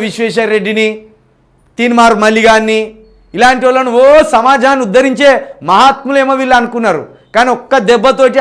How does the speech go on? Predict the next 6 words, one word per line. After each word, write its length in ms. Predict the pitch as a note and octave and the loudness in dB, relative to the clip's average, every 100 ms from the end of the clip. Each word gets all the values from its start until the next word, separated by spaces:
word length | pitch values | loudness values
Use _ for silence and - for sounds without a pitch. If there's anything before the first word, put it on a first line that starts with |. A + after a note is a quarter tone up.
| A#3+ | -2
అందరు 260 | A#3+ B3+ G3 | -2 -2 0
భ్రమలు 300 | A3+ A#3 B3 | 0 0 0
దొరికిపోయినాయి 480 | A3 A#3 G3 A#3+ G3+ - G#3 | 0 -2 -4 -4 -4 -6 -4
సంవత్సరం 380 | G#3+ A3 A3 G3+ | -4 -2 -4 -4
నరల. 220 | G3 G3+ C#3+ - _ _ _ _ _ _ _ _ _ _ _ - | -4 -4 -6 -10 _ _ _ _ _ _ _ _ _ _ _ -4
కాబట్టి 420 | F#3+ A#3 C4 C4+ | 0 2 0 0